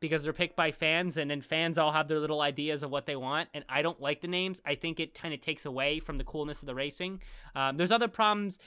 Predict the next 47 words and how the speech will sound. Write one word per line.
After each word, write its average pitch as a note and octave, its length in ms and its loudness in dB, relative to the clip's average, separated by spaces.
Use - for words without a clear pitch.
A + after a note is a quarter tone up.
It G3 120 4
looks F#3 280 4
really F3+ 280 2
good. D#3+ 260 2
It's C3 120 -6
very D#3+ 260 4
well D#3+ 140 2
done. D3 320 0
I C#3 100 2
really D3 400 0
like C#3 280 2
it. A#2 140 -8
Overall, D#3+ 520 4
it's C#3 140 -6
a, C#3+ 140 -8
it's, C3 160 -8
it's C3 200 -8
a, A#2+ 240 -2
it's B2+ 140 -14
a, A#2+ 260 -4
it's A#2 100 -14
like, A#2 120 -6
it's A2+ 140 -14
like C3+ 100 -8
an B2+ 80 -6
eight D3 140 0
out C3+ 100 0
of - 60 -10
ten C3+ 200 -6
for D3 100 -10
me. D3+ 160 -6
I A2+ 60 -8
really C3 240 -4
do C#3 120 -4
like A#2 260 -4
it. F3 160 -2
But, D3+ 160 0
like, D#3+ 160 0
little F3 240 2
things F3+ 280 -2
that E3 100 -2
I C#3 60 0
don't D3+ 200 -2
like D#3+ 200 -2
are C#3 80 0
the C3 100 -4
names. C#3+ 520 -2